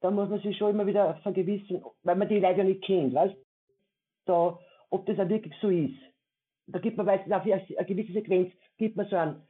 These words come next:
einen Leiter für diese Sequenz dorthin und der kontrolliert dann wieder die, diesen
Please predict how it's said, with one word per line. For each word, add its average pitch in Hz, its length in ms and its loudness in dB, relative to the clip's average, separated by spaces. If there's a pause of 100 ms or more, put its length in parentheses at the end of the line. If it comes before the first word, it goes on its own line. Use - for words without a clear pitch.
(160)
einen 170 160 2
Leiter 220 760 2
für 247 120 0
diese 254 260 2
Sequenz 226 460 0 (100)
dorthin 233 500 -2 (120)
und 208 200 -6
der 214 360 2
kontrolliert 185 560 0
dann 180 80 0
wieder 175 100 0
die, 170 140 -2 (100)
diesen 185 340 -6